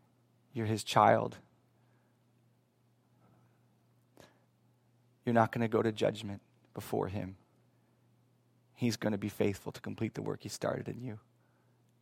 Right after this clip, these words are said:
You've come to his son. The world will be judged for rejecting Christ. That's not where you are. We got stuff to work out.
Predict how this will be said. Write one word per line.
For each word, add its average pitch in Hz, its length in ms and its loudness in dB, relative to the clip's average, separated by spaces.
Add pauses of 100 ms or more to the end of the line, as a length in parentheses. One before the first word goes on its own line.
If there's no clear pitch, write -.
(680)
You've 113 140 -10
come 120 260 -2
to 113 100 -6
his 104 120 -4
son. 101 420 -6 (1400)
The 120 100 4
world 120 340 6
will 120 120 2
be 117 120 0
judged 113 540 2 (640)
for - 180 -4
rejecting 113 480 0
Christ. - 460 2 (100)
That's - 220 0
not 139 220 4
where 135 120 0
you 127 240 -2
are. 104 320 -4 (2500)
We - 80 -6
got - 180 4
stuff - 280 4
to 127 80 -2
work 120 220 0
out. 82 280 4